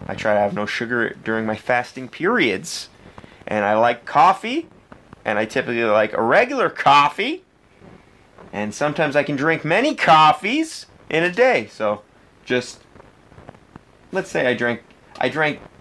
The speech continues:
at least one in the morning, typically anywhere between three to three, typically. One to three coffees a day.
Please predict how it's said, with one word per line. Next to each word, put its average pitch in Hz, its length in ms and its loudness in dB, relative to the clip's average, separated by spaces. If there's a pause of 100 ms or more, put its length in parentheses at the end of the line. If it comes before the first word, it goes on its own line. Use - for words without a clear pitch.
(400)
at 185 160 2
least 214 300 0
one 123 340 2
in 123 80 -4
the 117 100 -4
morning, 117 420 -2
typically - 540 -4
anywhere 107 300 -2
between 90 420 -8 (240)
three 143 440 -2
to 110 160 -4 (1200)
three, 107 460 -4 (180)
typically. 107 540 -2 (280)
One 220 220 4
to 180 60 0
three 156 260 -6
coffees 113 440 -2
a 104 40 -18
day. 101 240 -6